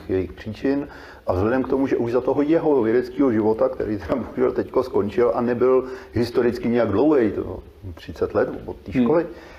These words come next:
Speaker 1: tak se změnil ten přístup tolikrát a tak
Speaker 2: Hmm.
Speaker 1: zásadně.
Speaker 2: Hmm.
Speaker 1: Říkal,
Speaker 2: Hmm.
Speaker 1: jako já už říkám, „teď věříme“.
Speaker 2: Mhm. Ne, to je, to je přesný,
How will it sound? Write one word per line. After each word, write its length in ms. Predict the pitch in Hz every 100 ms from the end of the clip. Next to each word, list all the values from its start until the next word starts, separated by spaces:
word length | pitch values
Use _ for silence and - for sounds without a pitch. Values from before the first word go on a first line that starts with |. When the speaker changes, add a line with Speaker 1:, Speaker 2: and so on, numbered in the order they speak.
| - - - - -
Speaker 1:
tak 220 | 113 95
se 160 | - 110
změnil 640 | 101 117 117 113 117 120
ten 180 | 120 127
přístup 480 | - 117 - 139 - - - - -
tolikrát 640 | 151 190 220 160 98 95 -
a 80 |
tak 260 | 107 127 -
Speaker 2:
Hmm. 60 | 123
Speaker 1:
zásadně. 680 | 120 - 190 185 120 82 - - -
Speaker 2:
Hmm. 200 | 120 113 - - 120 104
Speaker 1:
Říkal, 200 | 117 131
Speaker 2:
Hmm. 80 | 123 123
Speaker 1:
jako 160 | 117
já 100 | 127
už 160 | 156 127
říkám, 540 | 135 143 131 127 - - -
„teď 180 | 120 110
věříme“. 440 | 104 92 92 82 80 - 104
Speaker 2:
Mhm. 300 | 131 147 131 147 139
Ne, 300 | 131 120 123
to 100 | 135
je, 180 | 135 120
to 200 | - 139
je 80 | 143
přesný, 420 | - - -